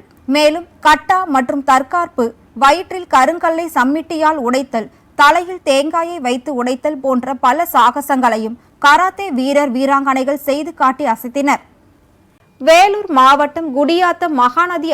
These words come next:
ஆற்றின் அருகே ஒன்பது சந்தன கட்டைகளை வனத்துறையினர் பறிமுதல் செய்து விசாரணை மேற்கொண்டு வருகின்றனர்.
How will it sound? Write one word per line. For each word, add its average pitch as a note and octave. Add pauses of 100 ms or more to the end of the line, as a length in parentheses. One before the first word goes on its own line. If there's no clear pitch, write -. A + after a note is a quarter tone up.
ஆற்றின் B3+
அருகே B3 (460)
ஒன்பது F#4+
சந்தன C#4+ (120)
கட்டைகளை C4+ (100)
வனத்துறையினர் E4+
பறிமுதல் D4
செய்து B3+
விசாரணை E4+
மேற்கொண்டு C4
வருகின்றனர். C4+